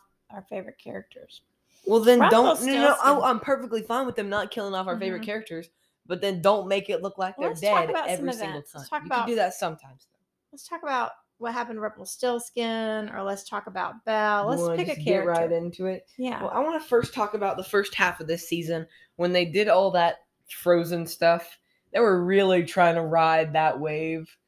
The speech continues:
Speaker 2: of, like, Frozen came out, and they're like, "Okay, we're gonna get Anna and Elsa, and we're gonna get, uh, Ice Queen, and we're gonna get Kristoff, and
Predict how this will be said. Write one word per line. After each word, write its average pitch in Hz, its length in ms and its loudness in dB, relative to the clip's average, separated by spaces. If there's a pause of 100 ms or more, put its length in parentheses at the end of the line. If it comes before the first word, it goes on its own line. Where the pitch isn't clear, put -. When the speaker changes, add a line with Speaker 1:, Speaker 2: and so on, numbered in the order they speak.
(340)
Speaker 2:
of, 147 180 -6
like, 143 440 -4 (480)
Frozen 185 680 2
came 170 200 -2
out, 165 240 2
and 165 100 -4
they're 175 100 0
like, 160 320 2 (340)
"Okay, 240 560 6 (200)
we're 170 100 -16
gonna 190 180 0
get 156 140 -8 (220)
Anna 240 360 -2 (200)
and 156 120 -8 (140)
Elsa, 240 400 -2 (300)
and 180 420 -2
we're 180 120 -10
gonna 165 220 -8
get, 165 380 -2
uh, - 100 -6
Ice 220 200 -4
Queen, 247 220 -4 (240)
and 170 260 -6
we're 170 100 -8
gonna 165 300 -4
get 160 280 -4
Kristoff, 240 420 -2 (280)
and 147 540 -8